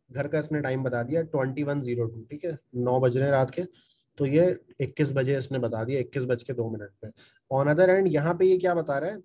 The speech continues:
इक्कीस बज के दो मिनट नहीं बता रहे, सोलह बज के दो मिनट बता रहा है। ठीक है, सोलह का मतलब है कि चार बजा रहा है ये। तो ये इस वजह से बता रहा है कि ये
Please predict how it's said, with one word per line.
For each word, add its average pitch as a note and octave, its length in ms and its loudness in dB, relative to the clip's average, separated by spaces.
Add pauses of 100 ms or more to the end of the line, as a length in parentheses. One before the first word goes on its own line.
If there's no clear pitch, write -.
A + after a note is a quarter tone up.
(140)
इक्कीस F#3 320 -4
बज F3 200 4
के F#3 100 2
दो F3 140 4
मिनट E3+ 200 2
नहीं G#3 100 -2
बता E3+ 140 2
रहे, D3 100 0
सोलह D3+ 280 0
बज D#3 160 -2
के D#3+ 100 -4
दो C3 180 -2
मिनट A#2+ 180 -4
बता G2 220 -14
रहा G2+ 100 -16
है। - 80 -20 (120)
ठीक D3+ 100 -4
है, E3 60 -2
सोलह D3 260 4
का D#3 80 6
मतलब D#3 260 4
है F3 80 2
कि F3 120 2
चार C3+ 260 0
बजा A2+ 280 -2
रहा G#2 100 -10
है G2+ 80 -14
ये। A2+ 80 -20 (600)
तो D#3 60 2
ये D#3 160 6
इस E3+ 120 2
वजह F3+ 160 4
से F3+ 100 0
बता D#3 260 2
रहा E3 100 2
है F#3 80 2
कि F3+ 60 -2 (120)
ये B3 100 -4